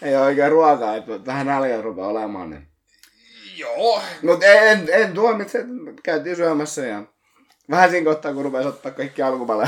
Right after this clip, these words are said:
Speaker 1: ja muuta, niin pyörittyi päätä, että ei saatana. Et nyt tätä lähti ihan hirveästi tästä otan, mut en
Speaker 2: No, a-, otetaan se tärkein asia nyt kiinni. Sanotaan näin, että, että siis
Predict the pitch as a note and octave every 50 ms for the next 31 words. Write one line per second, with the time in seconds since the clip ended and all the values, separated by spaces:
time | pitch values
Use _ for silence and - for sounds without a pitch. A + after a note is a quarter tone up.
0 | - - A#3 A3 G#3 - - A3+ A3 G#3+ G#3+ - A3 - - F3 E3+ E3+ D#3 D3+
1 | - - D3 C3+ C3+ A#2 B2+ B2 B2 B2+ A#2 - A#2+ B2 A#2+ B2 - - C3 B2+
2 | C3 B2+ A#2+ - - F#2+ F#2 F#2 F2 D2+ C2+ - _ _ _ - - - _ _
3 | _ _ _ - C3 - - A2+ G#2+ A#2+ A#2+ B2 B2 A#2+ A#2 C3 B2 C3+ C#3 C#3
4 | C#3+ D3 D#3 D3+ D3 B2 B2 B2 - A#2+ - - G#2+ G#2+ - - _ _ - A#2
5 | G#2 A2 G#2+ A2 A2 A2+ - - D3 F3 F3+ G#3+ A3+ B3 C4+ C4 C4 C4 D#4 D#4+
6 | D4+ D4+ C4+ A#3 A#3+ A#3+ C4 B3 C4 C4 A#3 - G3+ D#3+ D3 C#3+ C#3+ C#3+ E3 D3+
7 | C3+ C3 A#2+ B2 - D3+ D#3 D#3 C3+ A2+ - - F3 G3+ A3+ A3 G3 F#3+ F3+ F3
8 | F3 F3+ F3 D3+ C3+ - _ _ _ _ _ _ _ _ _ - C#3 B2+ - -
9 | _ - C#3 - C#3 B2+ C#3